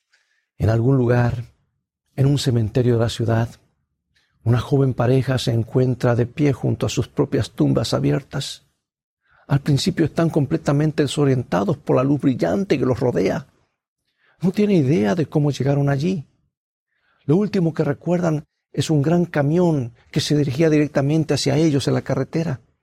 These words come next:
Estaban en su luna de miel. ¿Sobrevivieron,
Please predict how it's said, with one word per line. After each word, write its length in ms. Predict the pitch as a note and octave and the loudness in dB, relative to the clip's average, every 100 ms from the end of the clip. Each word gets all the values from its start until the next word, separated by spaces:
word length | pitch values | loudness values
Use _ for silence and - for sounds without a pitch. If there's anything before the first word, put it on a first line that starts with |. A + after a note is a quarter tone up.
| _ _ _ _ _ | _ _ _ _ _
Estaban 400 | - C#3 F3 F3+ | -6 -2 0 2
en 60 | E3 | 0
su 180 | - F#3+ | 0 0
luna 220 | E3+ D3+ | 2 2
de 80 | D#3 | 0
miel. 420 | F3 F#3 D3 - _ _ _ _ _ _ _ _ _ _ _ _ _ _ _ _ _ | 0 0 -2 -8 _ _ _ _ _ _ _ _ _ _ _ _ _ _ _ _ _
¿Sobrevivieron, 800 | - E3+ F3 E3+ G3+ G3+ G3 | -2 2 2 2 0 2 -2